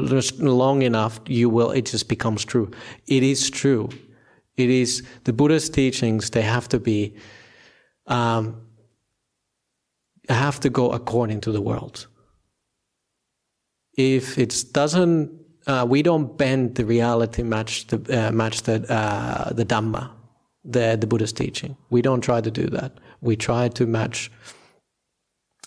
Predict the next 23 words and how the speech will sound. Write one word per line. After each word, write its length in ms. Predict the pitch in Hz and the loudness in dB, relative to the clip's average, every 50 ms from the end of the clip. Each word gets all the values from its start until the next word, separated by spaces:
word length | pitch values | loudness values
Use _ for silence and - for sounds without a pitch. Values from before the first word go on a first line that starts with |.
| - - | -4 -2
uh, 320 | 127 120 120 117 113 110 | 0 2 2 2 0 0
the 100 | 107 110 | 0 -2
teachings 640 | 107 - 123 131 127 117 - 127 113 110 104 - - - | 0 0 2 2 2 2 0 0 0 -2 -2 -4 -4 -2
into 280 | - 123 120 110 - 117 | 0 0 0 2 0 0
the 120 | 110 110 | 0 2
world, 260 | 104 110 - - - | 0 0 0 -2 -2
how 160 | 107 110 120 113 | -4 -4 -4 -4
it 100 | 107 120 | -4 -4
is. 280 | 120 - - - - - _ _ _ _ _ _ _ _ _ _ _ _ _ _ _ _ _ _ | -6 -6 -8 -14 -14 -14 _ _ _ _ _ _ _ _ _ _ _ _ _ _ _ _ _ _
So 120 | _ - 123 | _ -4 -4
if 120 | 113 101 | 0 2
you 80 | 120 113 | 2 2
see 260 | - - 175 196 196 | 4 2 2 2 2
somewhere 720 | 180 - 180 170 170 160 143 117 110 110 117 120 131 - - - - - _ _ _ _ _ _ _ _ - | 2 2 2 2 2 2 2 2 2 2 2 0 -2 -6 -14 -20 -20 -20 _ _ _ _ _ _ _ _ 0
which 240 | 127 120 120 - 127 | 0 0 2 2 0
is 340 | 117 104 - - - - - - - | 0 0 -2 -4 -6 -10 -12 -8 0
not 320 | - 127 135 151 156 151 - | 2 2 4 4 2 0 0
anicca, 600 | 139 120 117 113 113 110 - - - 117 127 - - - - - _ _ _ _ _ _ _ _ _ _ - | 0 2 2 0 0 0 -2 -2 -2 -4 -4 -8 -12 -20 -20 -20 _ _ _ _ _ _ _ _ _ _ -2
please 220 | - 151 160 139 - | 0 2 2 2 2
let 160 | 139 117 107 | 0 2 2
me 80 | 110 | 0
know. 320 | 104 - - - - - - _ - - - - - - - 320 - - - - - - - - - - - - - - - - - - _ _ _ _ _ _ _ _ _ _ _ _ _ _ - - _ _ _ _ _ _ _ _ _ _ _ - _ _ _ _ _ _ _ _ - - - | 0 -2 -4 -6 -8 -18 -20 _ -20 -20 -20 -20 -20 -20 -18 -18 -18 -16 -16 -16 -14 -16 -16 -16 -16 -16 -16 -16 -18 -18 -20 -20 -20 -20 _ _ _ _ _ _ _ _ _ _ _ _ _ _ -20 -20 _ _ _ _ _ _ _ _ _ _ _ -20 _ _ _ _ _ _ _ _ -10 -2 -2
Okay, 320 | 143 147 - 113 110 113 | -2 0 0 -2 -2 -2